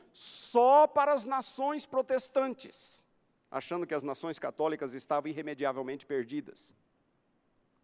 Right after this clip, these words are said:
Foi somente depois de mil oitocentos e noventa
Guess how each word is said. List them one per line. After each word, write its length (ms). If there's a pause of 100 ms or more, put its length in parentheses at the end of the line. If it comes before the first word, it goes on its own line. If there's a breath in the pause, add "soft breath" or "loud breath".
(1500 soft breath)
Foi 280
somente 1160 (180)
depois 600
de 140
mil 500
oitocentos 920
e 60
noventa 920